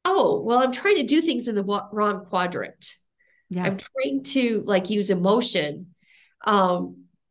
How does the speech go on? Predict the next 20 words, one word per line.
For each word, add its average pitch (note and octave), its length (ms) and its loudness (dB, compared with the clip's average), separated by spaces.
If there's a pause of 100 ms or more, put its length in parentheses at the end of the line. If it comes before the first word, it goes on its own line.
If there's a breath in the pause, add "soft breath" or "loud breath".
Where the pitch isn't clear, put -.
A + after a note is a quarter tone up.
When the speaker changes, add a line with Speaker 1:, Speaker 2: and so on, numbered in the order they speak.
(180)
Speaker 1:
you B3 140 2
know, A#3 300 2
a G#3+ 80 0
lot G3+ 300 2
of C4+ 100 -2
us F3 500 -4 (520)
will F#3+ 680 2 (220)
kind A3+ 220 -4
of G#3 80 -2
create F3+ 520 -2
drama A#3 640 -2 (840)
in A3 120 0
order A3 280 2
to A3 500 -2 (720)
make G3 380 2
things, F#3+ 500 2
like, E3+ 220 -2
highly F#3+ 520 -2
emotionally F3 520 -4
relevant G#3+ 640 0